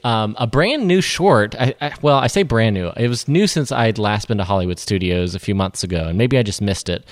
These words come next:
But it's, uh, called Vacation Fun. It's an original animated short with Mickey and Minnie.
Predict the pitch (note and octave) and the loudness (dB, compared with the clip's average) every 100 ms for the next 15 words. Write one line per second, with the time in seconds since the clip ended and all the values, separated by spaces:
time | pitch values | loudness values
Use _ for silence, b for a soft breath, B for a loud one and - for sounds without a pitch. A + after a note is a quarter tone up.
0 | B B B - A2 A2+ - - G#2+ G2+ | B B B -2 0 0 -2 -2 0 0
1 | - A2 G2 A#2 C#3+ - D3+ - D#3 - | 0 0 0 0 2 2 0 0 -4 0
2 | A#2 F#2+ F2+ G#2 B B B B A2 - | 0 2 0 -2 B B B B -2 2
3 | A2 A2 B2 B2 A#2+ - A#2+ A#2+ A2+ G#2+ | 2 4 2 2 2 2 2 2 2 0
4 | - A2+ G#2 G#2 A2+ - C3 G#2+ G2 G2 | 0 0 0 0 -2 0 0 2 2 2
5 | G2 | -2